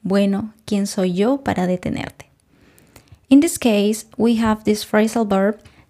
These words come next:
"to keep you down." To keep someone down can mean several things, but in this case,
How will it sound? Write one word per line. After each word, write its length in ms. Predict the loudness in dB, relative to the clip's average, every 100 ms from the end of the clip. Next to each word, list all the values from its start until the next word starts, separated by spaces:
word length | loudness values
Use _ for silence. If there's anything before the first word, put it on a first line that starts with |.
| -8
"to 100 | -6
keep 340 | 2 0 2
you 220 | 0 0
down." 500 | 2 0 0 -6 -10 -16 _ -20 -20 -20 -10
To 80 | -4
keep 200 | 0 0
someone 420 | -2 -2 0 2
down 480 | 2 2 2 2 0 -6 -8
can 240 | -2 2
mean 280 | 2 2 0 _
several 400 | -14 -4 -2 0
things, 480 | -2 -2 -2 0 -4
but 180 | -4 0
in 120 | 2
this 160 | 2 -2
case, 440 | 0 2 0 -2